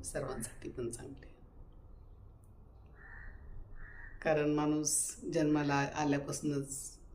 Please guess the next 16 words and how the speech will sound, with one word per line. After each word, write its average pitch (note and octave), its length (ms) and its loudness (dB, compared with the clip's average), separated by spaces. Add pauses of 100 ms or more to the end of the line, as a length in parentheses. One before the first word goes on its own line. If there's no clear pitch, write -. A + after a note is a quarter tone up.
हे D3 140 4
माझं, C3+ 340 2 (120)
ते C#3 60 2
माझं B2+ 320 0
करत C3+ 340 -2
असतो. - 260 -8 (760)
घर C#3+ 160 4
घे, C3+ 240 6
गाडी C3+ 340 -2
घे, C3+ 260 -2
बंगला C3+ 400 0
घे, B2+ 360 -6 (2000)
सगळं D3+ 260 6
घेत, D3 200 -2
घेतच C#3 520 0
असतो. - 320 -4